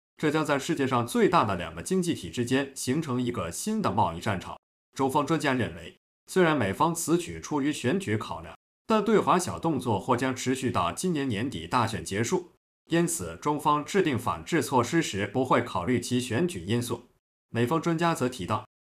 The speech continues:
虽然中国在美国钢铝进口占比其实很小，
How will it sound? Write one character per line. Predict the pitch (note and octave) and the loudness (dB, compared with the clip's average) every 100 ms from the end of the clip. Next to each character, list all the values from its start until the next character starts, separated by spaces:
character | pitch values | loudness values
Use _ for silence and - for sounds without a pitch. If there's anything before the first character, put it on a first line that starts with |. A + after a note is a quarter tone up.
| _ | _
虽 | - F3 | 2 4
然 | F3+ | 6
中 | F#3+ F3+ | 4 4
国 | A#2+ | 2
在 | C3+ A2+ | 2 0
美 | F2 | -2
国 | E2+ A#2+ | 0 2
钢 | E3 F3 | 2 0
铝 | A2 D#2+ | 0 -4
进 | C#3 A#2 | -4 -4
口 | F2+ E2 | -4 -4
占 | B2+ F2 | -2 -2
比 | D#2+ E2+ | -8 -12
其 | - C3 | -4 -2
实 | D3 | -2
很 | C3+ G#2 D#3 | -4 -4 -4
小， | - D#2+ | -4 -8